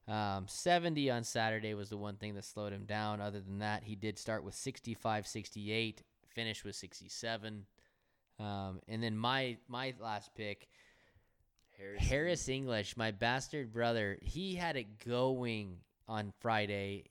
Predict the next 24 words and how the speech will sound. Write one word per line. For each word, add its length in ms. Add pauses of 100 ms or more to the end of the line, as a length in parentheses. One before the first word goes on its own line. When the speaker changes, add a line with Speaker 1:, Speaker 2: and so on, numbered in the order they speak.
(140)
Speaker 1:
He 100
got 180
it 100
to 180
eight 140
under 300
at 180
the 60
day. 380
He 240
ended 160
up 120
finishing 500
with 200
two 200
bogeys 460
on 100
his 200
round 460
to 160
end 180
up 120
shooting, 480 (600)
uh, 240